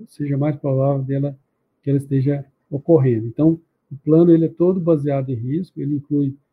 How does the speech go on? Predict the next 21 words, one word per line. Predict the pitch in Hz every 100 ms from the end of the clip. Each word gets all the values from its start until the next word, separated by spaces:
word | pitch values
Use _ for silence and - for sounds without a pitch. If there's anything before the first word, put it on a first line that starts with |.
| _ _
amostragem | 151 143 143 - 135 131 123 127
de | 135
sangue, | 143 160 165 175 160
ele | 143 135
inclui, | 131 135 139 135 139
inclui | 139 135 - 139 127
visitas, | 131 123 135 156 135 - _ _ _ _
outro | 143 165 165 -
componente | 143 143 143 143 143
que | 143
é |
um | 135
de | 131
vigilância | 127 135 120 135 135 127 -
clínica | 131 160 180 165 123
de | 123
propriedades, | - 127 131 117 131 160 175 - _ _ _
onde | 139 135
os | 135
nossos | 147 139 143
técnicos | _ 143 156 156 127 - 120